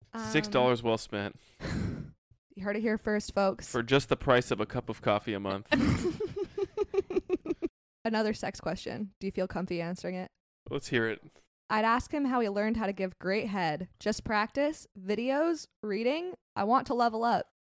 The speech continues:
Speaker 2: <laughs> Uh, <laughs> I think it's just some trial and error. I think I really like it. It's just fun.
Speaker 1: Yeah.
Speaker 2: It's fun with you, especially.
Speaker 1: Fuck yeah.
Speaker 2: It's very fun with you. Um, so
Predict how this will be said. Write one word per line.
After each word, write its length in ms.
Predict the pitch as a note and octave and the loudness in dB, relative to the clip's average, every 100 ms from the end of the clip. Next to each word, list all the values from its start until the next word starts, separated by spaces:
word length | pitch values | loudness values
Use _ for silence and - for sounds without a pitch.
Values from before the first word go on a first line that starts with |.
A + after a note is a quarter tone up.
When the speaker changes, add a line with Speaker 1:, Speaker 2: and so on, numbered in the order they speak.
| _ _ _ _ _ _ _ - | _ _ _ _ _ _ _ -4
Speaker 2:
<laughs> 280 | D#3+ - - - | 0 0 -2 -6
Uh, 440 | C3 B2+ B2 B2+ B2 - - | 0 4 6 6 4 -2 -6
<laughs> 420 | E3 A2+ - _ | -4 -4 -10 _
I 80 | C#3+ | 0
think 240 | C#3 F#3+ F3+ | 4 6 6
it's 240 | D#3+ - | 4 2
just 160 | D3+ - | 0 2
some 160 | C#3 | 0
trial 400 | - A#2+ A2+ A2+ | 4 6 8 8
and 100 | A2+ | 6
error. 420 | G#2+ G#2+ A#2 C3+ - _ _ _ _ _ _ _ _ | 6 6 6 2 -6 _ _ _ _ _ _ _ _
I 20 | B2+ | -2
think 180 | D#3 | 4
I 60 | D3+ | 8
really 240 | C3+ A#2+ | 8 8
like 240 | G2 F2 G#2+ | 4 0 2
it. 220 | C3 - _ _ _ _ _ _ _ _ _ _ | 0 0 _ _ _ _ _ _ _ _ _ _
It's 120 | C#3 | -6
just 180 | A#2+ - | -6 -8
fun. 440 | - G2 G#2+ B2 - | -2 0 -2 -4 -4
Speaker 1:
Yeah. 280 | D#4+ D#4+ - - _ _ - | 0 0 -2 -10 _ _ -2
Speaker 2:
It's 80 | - | 2
fun 160 | D#3+ | 2
with 160 | A#2 A2+ | 2 -2
you, 180 | A2+ F2+ | -2 -2
especially. 680 | - - G2 G#2+ F#2 F#2 | -4 -6 -6 -6 -4 -4
Speaker 1:
Fuck 280 | A#2 - F#3+ | -6 -4 -4
yeah. 160 | E2+ D2+ - | -4 -6 -10
Speaker 2:
It's 200 | - - | -14 -8
very 200 | - G#2 G2 | -4 -2 -2
fun 220 | F2 F#2+ | -6 -8
with 160 | G2+ | -8
you. 320 | G2 E2 D#2 A#2+ _ _ _ - | -6 -6 -6 -10 _ _ _ 0
Um, 380 | A#2+ A2+ G#2+ | 2 2 0
so 400 | - B2 A2+ A2 | 0 2 4 4